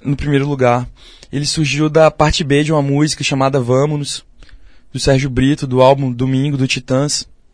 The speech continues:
É uma música B lá do álbum. Na parte B do álbum,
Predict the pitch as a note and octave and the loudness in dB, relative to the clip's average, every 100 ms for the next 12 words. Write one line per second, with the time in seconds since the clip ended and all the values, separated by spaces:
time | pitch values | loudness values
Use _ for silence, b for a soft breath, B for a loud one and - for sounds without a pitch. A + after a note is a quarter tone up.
0 | b b b B2 C3 C#3 - C#3+ B2 D3 | b b b -2 0 -2 -2 -2 0 0
1 | C3+ C3 A#2+ A#2+ C3 C#3 C#3+ - b b | 0 -2 -2 0 0 -2 -8 -16 b b
2 | b C3 A#2+ D#3 - B2+ C#3 E3+ D3+ C3 | b -10 -2 -2 -2 -4 0 0 0 2
3 | B2+ C#3+ D3 D3+ | 4 2 -2 -10